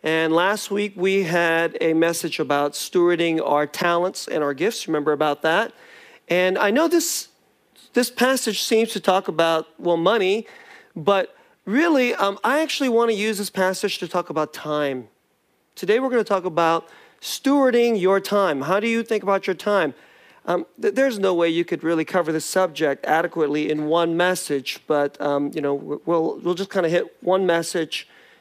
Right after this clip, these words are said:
and give you some, um, principles. Because will we be a church that thinks about our life and our time, and, uh, will we be filled with people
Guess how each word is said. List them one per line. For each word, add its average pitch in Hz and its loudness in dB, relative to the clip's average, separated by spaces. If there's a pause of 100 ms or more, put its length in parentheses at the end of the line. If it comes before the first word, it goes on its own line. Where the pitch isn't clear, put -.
and 160 -4
give 170 2
you 170 0
some, 156 -4
um, 147 0
principles. 156 0 (680)
Because 196 2
will 247 2
we 320 6
be 277 4
a 226 4
church - -2 (420)
that 190 -2
thinks 240 0
about 180 2
our 170 2
life 185 0
and 170 0
our 165 0
time, 180 0 (440)
and, 170 0
uh, 165 0
will 175 2
we 220 4 (160)
be 180 -2
filled 320 0
with 214 0
people 208 0